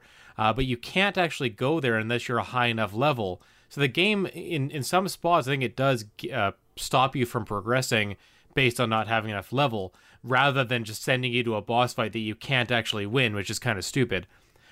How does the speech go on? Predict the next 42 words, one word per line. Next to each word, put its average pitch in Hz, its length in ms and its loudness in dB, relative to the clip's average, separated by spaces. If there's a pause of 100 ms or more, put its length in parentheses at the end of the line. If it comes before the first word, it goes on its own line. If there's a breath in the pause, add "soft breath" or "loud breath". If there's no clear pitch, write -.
(120)
Um, 123 420 4 (1000)
yeah, 196 200 4
I, 180 120 6
I, 175 720 0
I, 160 360 -4
I 143 60 4
certainly 170 300 -4
can't 151 160 0
complain 131 280 -2
about 123 160 -4
that. 120 180 6
Like, 117 140 2
I, 117 100 2
I, 117 140 -2
I 120 160 -4
wish 123 260 0
that 127 160 -4
th-, 123 120 -14
m-, 131 260 -8
maybe 113 240 -2
the 113 140 2
enemies 120 280 0
offered 117 380 0
more 110 200 -4
experience 135 540 -2
or 117 60 -2
there 107 80 -2
were 104 140 -2
more 113 260 0
of 113 140 2
them. 113 200 0
Those 107 140 -4
are 110 40 -6
good 104 160 -8
points. 117 400 -2 (300 loud breath)
Uh, 160 160 2
at 185 80 0
the 190 80 2
very 269 160 0
least, 180 260 2
there 147 120 -2
is 185 220 2